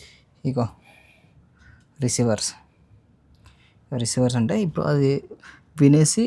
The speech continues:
ఏమైనా పక్క నుంచి అనుకో గుయ్ గుయ్ అనే సౌండ్ వస్తుంది అన్నట్టు. మన పక్క నుంచి ఏమైనా వెళ్ళినా కానీ,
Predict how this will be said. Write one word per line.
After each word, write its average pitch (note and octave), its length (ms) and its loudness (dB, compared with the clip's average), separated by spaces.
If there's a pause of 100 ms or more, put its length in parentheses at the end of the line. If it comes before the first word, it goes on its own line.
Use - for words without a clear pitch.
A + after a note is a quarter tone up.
ఏమైనా C#3+ 180 4
పక్క C3 260 -2
నుంచి C#3 240 2
అనుకో B2+ 220 2
గుయ్ B2+ 500 6
గుయ్ B2+ 180 8
అనే A#2+ 160 0
సౌండ్ C3+ 340 4
వస్తుంది A2 260 0
అన్నట్టు. G#2 180 -4 (480)
మన B2 180 4
పక్క - 280 0
నుంచి B2+ 200 4
ఏమైనా A#2+ 180 4
వెళ్ళినా A#2 360 4
కానీ, A2 260 0